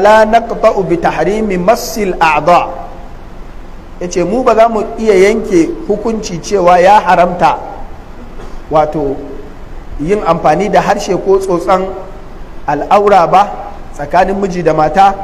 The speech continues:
ma lam tukhalitin najasatur riq, matukar mutum ba zai hada najasa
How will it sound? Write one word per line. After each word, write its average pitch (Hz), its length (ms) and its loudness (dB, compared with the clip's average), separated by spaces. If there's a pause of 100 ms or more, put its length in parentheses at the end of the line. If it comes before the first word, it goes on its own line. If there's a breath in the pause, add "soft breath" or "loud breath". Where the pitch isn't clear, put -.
(480)
ma 185 300 4
lam 208 240 0
tukhalitin 190 720 0
najasatur 180 640 0
riq, 160 320 -2 (840)
matukar 208 800 0
mutum 180 320 -2
ba 160 220 4
zai 196 180 2
hada 190 220 2
najasa 175 420 2